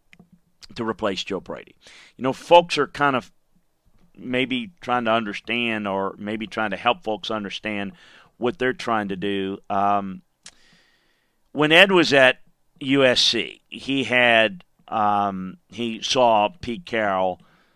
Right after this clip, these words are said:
have a situation with Norm Chow and have young coordinator, young assistants rather,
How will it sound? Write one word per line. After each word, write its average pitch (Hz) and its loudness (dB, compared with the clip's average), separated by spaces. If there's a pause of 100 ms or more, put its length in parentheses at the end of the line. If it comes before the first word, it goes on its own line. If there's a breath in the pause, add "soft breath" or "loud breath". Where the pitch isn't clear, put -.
(120)
have 127 4
a 123 0
situation 110 -4
with 95 -12
Norm 117 -2
Chow 107 0
and 104 -10
have 101 -4
young 107 -2
coordinator, 101 -6
young 120 -2
assistants 107 -8
rather, 104 -4